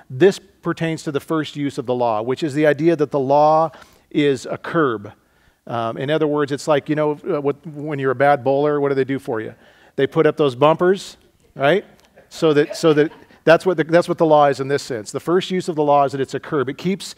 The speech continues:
society from going into the gutter, literally. And so, in that sense, the law is good.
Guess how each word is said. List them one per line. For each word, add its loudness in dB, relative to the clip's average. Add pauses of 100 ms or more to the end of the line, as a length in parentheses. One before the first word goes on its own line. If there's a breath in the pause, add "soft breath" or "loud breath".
(100)
society 2
from -8
going -2
into -8
the -8
gutter, -4 (220)
literally. -6 (680)
And -4
so, 2 (680 soft breath)
in 2
that 4
sense, -2
the 4
law 4
is 0
good. 0